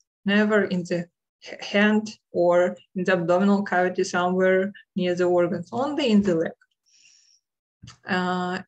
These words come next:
and так, next, it's venous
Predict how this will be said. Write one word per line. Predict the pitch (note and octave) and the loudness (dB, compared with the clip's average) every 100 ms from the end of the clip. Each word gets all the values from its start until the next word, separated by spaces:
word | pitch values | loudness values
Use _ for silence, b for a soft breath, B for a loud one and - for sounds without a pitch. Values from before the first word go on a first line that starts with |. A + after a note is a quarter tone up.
| - | -4
and | F#3+ F3+ F#3 B3 C#4+ _ - | 0 0 0 -2 -6 _ -2
так, | G3 F3 F3 G#3+ | 0 -2 -4 2
next, | G#3 A#3 - - | 2 2 -2 -6
it's | G3+ G3+ G3 | -6 -6 -2
venous | A#3 C#4 C4+ C4+ C4+ - | 2 2 2 0 -2 -12